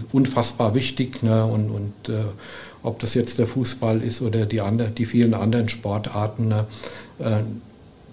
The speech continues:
ob man das so alles gut unter einen Hut, äh, bringt, äh, das wird der Kunstgriff sein, ne? Das Bemühen ist da.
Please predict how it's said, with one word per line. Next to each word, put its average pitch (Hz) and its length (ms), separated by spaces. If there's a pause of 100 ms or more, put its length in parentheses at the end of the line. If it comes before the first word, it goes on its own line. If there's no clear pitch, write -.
(300)
ob - 180
man 127 100
das 113 120
so 120 100
alles 117 320
gut 131 180
unter 120 280
einen 113 240
Hut, 139 140 (120)
äh, 135 160
bringt, 123 480
äh, 131 160
das 117 220
wird 113 120
der 117 120
Kunstgriff 123 520
sein, 123 540
ne? 120 260 (100)
Das - 320 (100)
Bemühen 123 420
ist - 240
da. 123 320